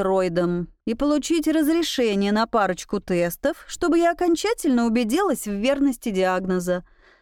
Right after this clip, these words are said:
Я даже согласна всё делать в его присутствии. «Мамочки!» — взвизгнула я, подскакивая с кровати и наблюдая, как дверь разлетается щепками. «Ты!» —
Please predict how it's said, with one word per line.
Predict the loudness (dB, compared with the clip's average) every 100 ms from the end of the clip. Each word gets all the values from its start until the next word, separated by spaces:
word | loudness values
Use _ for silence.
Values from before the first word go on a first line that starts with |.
| _ _ 0
Я | 2 4
даже | 2 0
согласна | 0 -2 2 2 2 0 -2
всё | -2 -2 -2
делать | 0 0 0 -2 -4
в |
его | -2 0 2 2
присутствии. | -2 -2 -2 -4 -6 -6 -2 0 -2 -4 _ _ _ _ _ _
«Мамочки!» — | 2 4 4 4 2 -2 -4 0 0 -2 _ _ _ -2
взвизгнула | 2 4 4 4 4 4 4
я, | 2
подскакивая | 0 -2 0 -2 0 -2 -2
с |
кровати | -2 0 2 0 0 2
и |
наблюдая, | 2 2 2 2 2 2
как | 0 -2
дверь | 0 2 2 2 0
разлетается | 0 0 0 0 0 0 0 -4 -8
щепками. | -6 -6 -4 -4 -6 -8 -6 -6 -8 -14 _ _ _ _ _ _ _ _ _ -6
«Ты!» — | 0 2 4 2 2 0